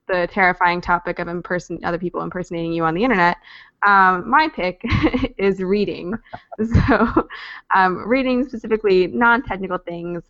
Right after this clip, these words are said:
Um, I've been kinda taking a little bit of a, a break from diving into super technical things and just have been reading a lot of interesting books. And, um, probably the best one I've read recently is,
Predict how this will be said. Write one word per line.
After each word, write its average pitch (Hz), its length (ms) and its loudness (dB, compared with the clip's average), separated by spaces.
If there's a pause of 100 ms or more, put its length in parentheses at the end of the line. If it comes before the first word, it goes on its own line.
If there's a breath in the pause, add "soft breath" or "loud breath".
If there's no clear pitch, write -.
(140)
Um, 175 360 -2 (100)
I've 226 120 0
been 214 140 -2
kinda 185 300 -6
taking 175 460 -6
a 170 180 -2
little 175 240 0
bit 175 180 2
of 185 140 0
a, 180 320 0 (100)
a 180 120 2
break 175 320 0
from 175 180 -2
diving 170 380 0
into 170 260 -4
super 175 380 -2
technical 170 420 -4
things 170 400 -10
and 165 160 -4
just - 200 -14
have 160 100 -16
been 160 240 -12 (480 soft breath)
reading 202 340 6
a 185 80 6
lot 175 240 8
of 170 100 2
interesting 170 520 -4
books. - 460 -8 (380 soft breath)
And, 170 460 2 (100)
um, 170 440 2 (160)
probably 233 260 4
the 190 120 2
best 196 420 0
one 180 160 -2
I've 175 200 -6
read 170 240 -2
recently 170 800 -8
is, 170 520 -2